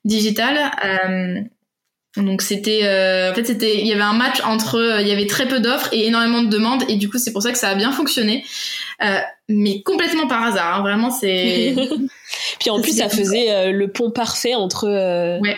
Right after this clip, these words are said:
Speaker 2: ton ancienne activité et, euh, du coup, la nouvelle activité que tu voulais construire. Euh, est-ce que tout de suite, tu t'es dit, euh, « Bah, c'est, c'est,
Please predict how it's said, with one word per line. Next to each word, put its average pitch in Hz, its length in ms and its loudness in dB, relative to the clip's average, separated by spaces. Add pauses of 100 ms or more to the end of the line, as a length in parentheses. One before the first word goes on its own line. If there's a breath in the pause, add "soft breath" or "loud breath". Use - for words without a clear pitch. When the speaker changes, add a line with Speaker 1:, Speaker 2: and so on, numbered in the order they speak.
(240)
Speaker 2:
ton 214 160 0
ancienne 190 340 0
activité 185 840 -2
et, 202 240 0
euh, 180 80 0
du 180 160 -4
coup, - 140 -6
la 170 320 0
nouvelle 185 240 0
activité 185 480 -4
que 208 80 -14
tu - 160 -6
voulais 170 200 -2
construire. 247 580 -6 (540 loud breath)
Euh, 185 520 0 (180)
est-ce 220 220 0
que 277 220 0
tout 269 140 -4
de 262 60 -6
suite, 269 300 -2
tu 226 180 -2
t'es 208 140 0
dit, 220 380 0
euh, « 175 240 0
Bah, 180 140 -2
c'est, 185 420 0
c'est, 175 720 -2